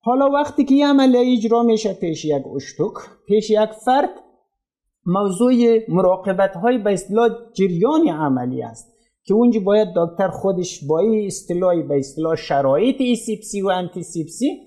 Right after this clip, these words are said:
کاملاً آشنایی داره که این عملیه با یک شرایط کاملاً تام و عیار شده ای سیپسی و آنتی سیپسی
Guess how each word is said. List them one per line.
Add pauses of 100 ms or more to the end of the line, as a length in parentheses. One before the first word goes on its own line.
(380)
کاملاً
آشنایی
داره
که
این
عملیه (500)
با
یک
شرایط (280)
کاملاً (120)
تام
و (200)
عیار
شده
ای
سیپسی
و
آنتی
سیپسی